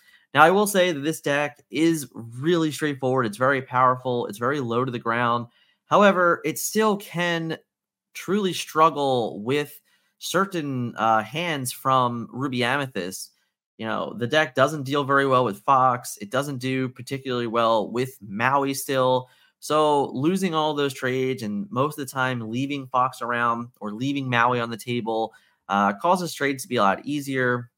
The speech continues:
Maui, unfortunately, does run into Tiana and take her out and <laughs> still leaves Maui with four remaining willpower. So while the deck is gaining traction, you do have to understand that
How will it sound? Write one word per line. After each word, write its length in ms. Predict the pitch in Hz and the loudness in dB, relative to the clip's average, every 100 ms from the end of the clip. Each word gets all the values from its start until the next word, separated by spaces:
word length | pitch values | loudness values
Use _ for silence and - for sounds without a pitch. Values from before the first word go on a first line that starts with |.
| _ | _
Maui, 540 | 107 139 165 165 160 147 | 0 4 6 6 2 0
unfortunately, 720 | 113 120 - 147 143 131 131 | -2 -4 -4 -4 -4 -6 -4
does 380 | 117 123 127 104 | 2 2 2 -2
run 320 | 110 123 123 | -2 -2 -2
into 180 | 120 120 | -6 -10
Tiana 480 | - 110 113 113 - | -8 -6 -4 -4 -6
and 220 | 110 127 | -6 -6
take 300 | 123 120 123 | -6 -6 -4
her 160 | 120 110 | -4 -4
out 380 | 101 117 131 - _ _ _ _ | -2 2 2 0 _ _ _ _
and 260 | 117 120 - - - | -8 -8 -10 -14 -16
<laughs> 180 | - | -16
still 380 | - - 143 143 | -14 -4 -2 -2
leaves 300 | 139 139 123 | 0 2 0
Maui 380 | 110 113 123 123 | 0 0 0 -2
with 220 | 107 104 | -2 -6
four 280 | - 117 120 | -4 0 2
remaining 380 | 113 110 117 98 | 2 -2 -2 0
willpower. 720 | 123 143 147 135 135 131 131 _ _ _ _ _ _ _ - | 0 2 4 6 6 4 0 _ _ _ _ _ _ _ -14
So 160 | - 160 | 0 6
while 240 | 190 202 | 8 8
the 80 | 180 | 6
deck 300 | 160 151 - _ _ _ - | 4 4 2 _ _ _ 0
is 280 | 214 214 | 2 2
gaining 240 | 170 175 170 | 0 0 0
traction, 600 | 156 139 139 147 131 127 | 2 2 2 -2 -4 -4
you 80 | 135 | -2
do 140 | 160 | 0
have 140 | 151 | 0
to 60 | 147 | -2
understand 520 | 127 123 123 117 113 | -4 -4 -2 -2 0
that 300 | 107 110 104 | 2 2 0